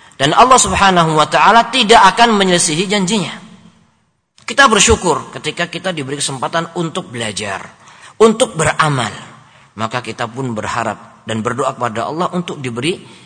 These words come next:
kenikmatan dan terus bertambah kenikmatan tersebut. Entah itu jumlah bilangannya ataupun keberkahannya. Karena banyaknya kenikmatan tanpa adanya keberkahan, maka apa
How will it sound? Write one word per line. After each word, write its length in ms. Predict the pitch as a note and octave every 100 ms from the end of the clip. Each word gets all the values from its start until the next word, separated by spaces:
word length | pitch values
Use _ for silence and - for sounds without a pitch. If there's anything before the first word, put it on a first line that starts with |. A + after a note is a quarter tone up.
| _ -
kenikmatan 640 | C3+ C3+ B2+ A#2 D3 D#3+
dan 160 | C#3 C3+
terus 240 | - A#3+
bertambah 480 | D3+ D#3+ E3+ D3 B2
kenikmatan 560 | A#2+ A#2+ A#2 A2 A2 G#2+
tersebut. 400 | G2+ G#2 F#2 F2 _ _ - - -
Entah 340 | A#2+ B2 A#2+
itu 320 | C3+ A#2 A#2+ F#2
jumlah 480 | G3+ F3+ E3 C#3
bilangannya 920 | B2 B2+ A#2+ A2+ G#2 B2 F3+ - - -
ataupun 800 | D#3 - D3+ C3+ C3 G#3+ B3 B3+ - _ _ _ _ -
keberkahannya. 840 | C3 A2+ G#2+ - - G2 E2+ - - - - - _ _ _ _ - -
Karena 320 | C3+ C3 C#3 F#3 - - - - -
banyaknya 480 | A2 B2 A2+ C3+ C3
kenikmatan 640 | B2+ B2 D#3 G3 D#3 C#3 - - -
tanpa 500 | F3+ E3+ C#3+ - F3
adanya 400 | D3 C3 B2+ B2
keberkahan, 800 | A#2 A2 A2 E3 D#3 G3+ - -
maka 240 | C3+ -
apa 160 | - -